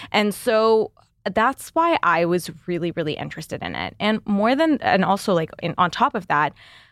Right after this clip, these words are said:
who doesn't like to feel strong? Listen, it is so empowering for me to be able to lift my own suitcase when I'm traveling, to not have to depend on someone to, you know,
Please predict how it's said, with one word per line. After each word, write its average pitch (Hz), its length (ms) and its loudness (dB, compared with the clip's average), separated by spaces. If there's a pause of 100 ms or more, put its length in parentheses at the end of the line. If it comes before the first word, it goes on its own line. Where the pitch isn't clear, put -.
who 349 240 2 (120)
doesn't 175 420 0
like 143 240 -8
to 180 100 -12
feel 156 280 -2
strong? - 480 -10 (260)
Listen, 226 340 -2 (460)
it 240 120 0
is 330 320 0
so - 480 -2
empowering 180 560 0
for 208 180 -2
me 226 220 2
to - 160 -2
be 190 160 2
able 185 160 4
to 196 140 -2
lift 165 360 0
my 202 140 6
own 202 140 4
suitcase - 480 -2
when 165 100 0
I'm 151 120 2
traveling, 170 580 2
to 196 100 -2
not 160 240 2
have 208 140 -8
to 233 80 -2
depend 175 440 -2
on 170 140 2
someone 175 420 2
to, 165 460 0 (440)
you 208 120 2
know, 175 280 2